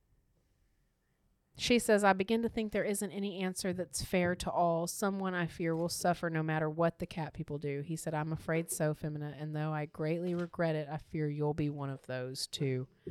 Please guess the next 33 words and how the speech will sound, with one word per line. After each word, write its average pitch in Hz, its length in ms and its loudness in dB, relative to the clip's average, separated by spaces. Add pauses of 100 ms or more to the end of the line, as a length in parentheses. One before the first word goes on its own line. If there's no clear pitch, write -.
(340)
A 156 80 4
low 151 220 8
whistle 143 340 2
cut - 200 -2
him 131 100 0
short. 127 380 -4 (400)
Noreen 170 300 6
shoved 165 360 6
himself 151 440 0
to 147 100 -4
his 139 140 0
elbows, 139 400 2
his 143 140 0
glance 143 380 0
swinging 160 460 2
to 151 100 -4
the 143 100 -2
tunnel 151 340 0
that 147 200 -2
led 143 220 0
to 151 40 -10
the 147 80 -2
outside. 123 640 0 (380)
Rissa 190 240 8
recognized 160 500 4
the 156 60 -6
look 151 180 0
and 139 100 0
froze. 135 440 2
"What? 160 280 2
What's - 200 -6
happening, 160 420 -4
Noreen?" 156 260 -10